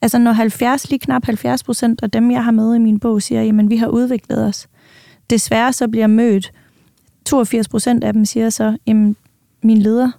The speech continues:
synes ikke, altså ser ikke barsel som kompetencegivende, så er der jo et kæmpe gap. Øh, og det er en kommunikationsopgave, og det starter med, at vi selv tager det seriøst.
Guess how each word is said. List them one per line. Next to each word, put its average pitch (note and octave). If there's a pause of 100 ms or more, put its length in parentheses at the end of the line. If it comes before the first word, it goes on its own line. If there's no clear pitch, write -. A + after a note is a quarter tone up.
(140)
synes -
ikke, - (760)
altså A3+
ser A#3+
ikke D4+
barsel A3+
som G#3
kompetencegivende, G#3 (380)
så -
er C4
der B3
jo -
et B3
kæmpe C#4
gap. - (1600)
Øh, G#3+ (100)
og -
det D4
er A3+ (140)
en G#3+
kommunikationsopgave, A3+ (520)
og A3+
det A3+
starter A#3+
med, A3
at G#3
vi A3
selv B3+
tager G#3
det G3
seriøst. -